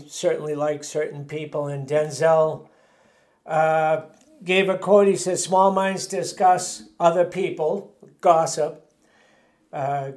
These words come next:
good minds discuss events, and great minds discuss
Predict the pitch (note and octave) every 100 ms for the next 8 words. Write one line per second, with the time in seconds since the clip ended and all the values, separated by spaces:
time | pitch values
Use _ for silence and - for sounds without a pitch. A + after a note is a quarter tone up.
0 | - F#3 F3+ F#3 F#3 F#3 - F3 E3 -
1 | F#3 F3+ E3+ D3+ E3 G3 G3 D#3+ C#3+ F3
2 | F3+ E3+ D#3+ D#3+ D3+ - D#3+ - - D#3
3 | D3 C#3+ -